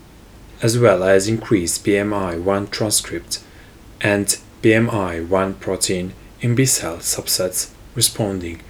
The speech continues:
to L C M V docile compared to L C M V W E from wild-type mice, was confirmed by quantitative P C R with reverse transcription,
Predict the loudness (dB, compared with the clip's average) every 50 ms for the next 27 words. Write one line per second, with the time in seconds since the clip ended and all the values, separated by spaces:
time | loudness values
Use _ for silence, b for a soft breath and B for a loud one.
0 | B B B B B B -8 -6 -4 0 2 0 2 2 0 0 0 0 -2 -2
1 | -6 -4 -4 -4 -4 -2 -2 -2 -2 -4 -2 0 0 0 0 -2 -6 -6 -6 -8
2 | -10 -14 -20 -20 -20 -20 -20 -4 4 6 8 8 8 8 6 0 B B B B
3 | B B B B B -6 -4 -2 2 4 4 4 4 2 0 0 0 0 -2 -4
4 | -4 -4 -4 -4 -2 -2 -4 -4 -6 -8 -16 -20 -12 -6 -4 -4 -2 0 2 2
5 | 2 0 -2 -6 -8 -12 -18 -20 -20 -20 -20 -18 -14 -8 -4 0 0 2 0 0
6 | -2 -4 -4 -4 -6 -8 -6 -6 -4 -4 -4 -6 -4 -6 -6 -8 B B B B
7 | B B B B B B -20 -18 -6 -6 0 2 2 2 4 6 6 6 6 4
8 | 2 -4 -10 -12 B B B B B B B B -2 -2 -2 0 0 2 4 4
9 | 4 2 0 2 0 -2 -2 -2 -2 -2 0 0 0 0 0 -2 -2 -2 -2 -4
10 | -8 -10 -16 -18 -20 -20 -20 -20 -20 -18 -10 -10 -2 6 6 8 10 10 8 8
11 | 8 4 -2 -8 -8 -8 -8 -2 -2 -2 0 0 0 0 0 -2 -4